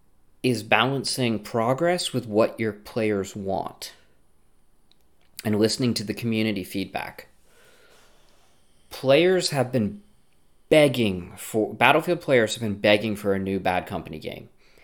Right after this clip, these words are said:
for a decade. So giving them Bad Company Remastered,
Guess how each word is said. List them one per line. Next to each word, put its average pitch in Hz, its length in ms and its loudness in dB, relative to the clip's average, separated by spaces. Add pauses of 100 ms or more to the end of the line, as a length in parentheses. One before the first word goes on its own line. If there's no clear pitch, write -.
(1500)
for 107 720 2
a 104 140 2
decade. 80 520 -6 (2250)
So 101 720 6 (1040)
giving 170 360 0
them 151 160 -2
Bad 117 260 6
Company 120 320 -6
Remastered, 101 800 -2